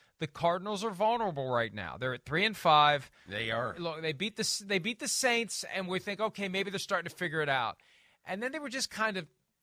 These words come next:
Speaker 1: sluggish and lackadaisical against the Vikings. They fall behind fourteen to three. To their credit, they, they kept trying. They didn't go away. They took the lead, but they weren't able to finish the deal. How much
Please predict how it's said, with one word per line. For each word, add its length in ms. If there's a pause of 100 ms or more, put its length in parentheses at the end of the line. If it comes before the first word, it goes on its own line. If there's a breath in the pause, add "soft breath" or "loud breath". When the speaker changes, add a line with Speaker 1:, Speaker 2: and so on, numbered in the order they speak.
(100)
Speaker 1:
sluggish 640
and 80
lackadaisical 680
against 280
the 80
Vikings. 480
They 100
fall 220
behind 280
fourteen 400
to 60
three. 220
To 120
their 120
credit, 380
they, 240
they 100
kept 300
trying. 420
They 80
didn't 160
go 140
away. 360
They 120
took 220
the 100
lead, 380 (280 soft breath)
but 100
they 60
weren't 200
able 140
to 60
finish 320
the 100
deal. 280 (880 soft breath)
How 260
much 320